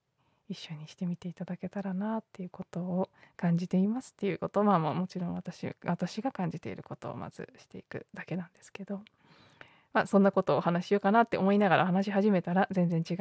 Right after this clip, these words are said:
うことが冒頭ポンと出てきましたが、ね、もう、まあまあ、だから最初の、<laughs> これは最初の答えにもなるのかもしれませんね。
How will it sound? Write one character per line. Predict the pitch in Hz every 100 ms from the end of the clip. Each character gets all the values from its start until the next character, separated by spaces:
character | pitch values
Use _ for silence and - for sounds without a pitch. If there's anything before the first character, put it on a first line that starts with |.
| 170
う |
こ | 180
と | -
が | 156 117 - -
冒 | 165
頭 | 160 165
ポ | -
ン | 170
と | - -
出 | 175
て | 165
き | -
ま | 170 175
し | -
た | 175 170
が、 | 208 - - - - - - - -
ね、 | 208 - -
も | 165 143
う、 |
ま | 160 190
あ |
ま | 180
あ、 | 180
だ | 214
か | 208
ら | 170
最 | 220 226
初 | 311
の、 | 330 302
<laughs> | 262 240
こ | 240
れ | 254
は | 311
最 | 285
初 | 294 339
の | 339
答 | 311 392
え | 415
に | 233 208
も | 190
な | 226
る | 269
の | 190
か | -
も | 190
し | -
れ | 180
ま | 190 196
せ | 233 202
ん | 180
ね。 | 202 247 247